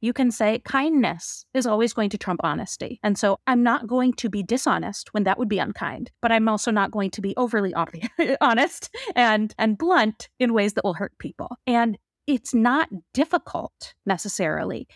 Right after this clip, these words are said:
It just requires that planning ahead and, and thinking through and really understanding the complexity that's involved in, in thinking about these things. And i-, if you're just kind of mindlessly parroting something that you've heard before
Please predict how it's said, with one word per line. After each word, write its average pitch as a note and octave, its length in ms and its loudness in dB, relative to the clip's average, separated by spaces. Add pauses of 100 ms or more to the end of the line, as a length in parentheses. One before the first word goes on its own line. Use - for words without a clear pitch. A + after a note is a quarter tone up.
(240)
It B3+ 200 0
just - 240 -2
requires G#3+ 720 0
that F#3 320 0 (260)
planning G#3 320 2
ahead G#3 440 0 (100)
and, G3+ 280 2
and G3+ 220 0
thinking A#3 360 2
through A#3+ 540 0
and G#3 140 0
really A3+ 240 0
understanding G#3 960 0
the G3+ 120 -4
complexity - 800 -2 (160)
that's G3 160 -4
involved G3+ 680 0
in, F#3+ 420 0 (180)
in A3 140 0
thinking D#4 260 4
about - 240 -2
these - 200 -6
things. - 300 -4
And G3+ 120 2
i-, - 100 0
if - 260 -2
you're A3 120 4
just A#3+ 240 -2
kind A#3+ 180 2
of F#3+ 160 0 (840)
mindlessly G#3+ 1160 2 (440)
parroting G3+ 680 0 (240)
something G#3+ 340 0
that G3 100 0
you've G3 180 -2
heard A3 280 2
before - 520 -6